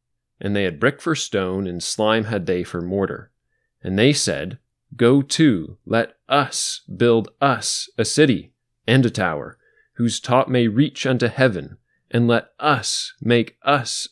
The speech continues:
a name, lest we be s-, scattered abroad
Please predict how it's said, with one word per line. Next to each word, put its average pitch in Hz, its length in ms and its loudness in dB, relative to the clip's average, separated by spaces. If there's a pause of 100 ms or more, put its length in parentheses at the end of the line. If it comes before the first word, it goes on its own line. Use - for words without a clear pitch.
a 110 80 -4
name, 107 480 0 (200)
lest 110 360 0 (180)
we 127 400 4
be 107 180 -2
s-, - 200 -6
scattered 120 440 2
abroad 90 480 0